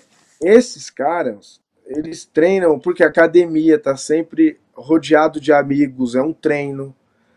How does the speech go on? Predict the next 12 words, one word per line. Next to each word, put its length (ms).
Você 340
sabe 300
o 40
jogo 300
de 140
todo 280
mundo, 540
você 260
sabe 340
todas 520
as 120
pegadas, 840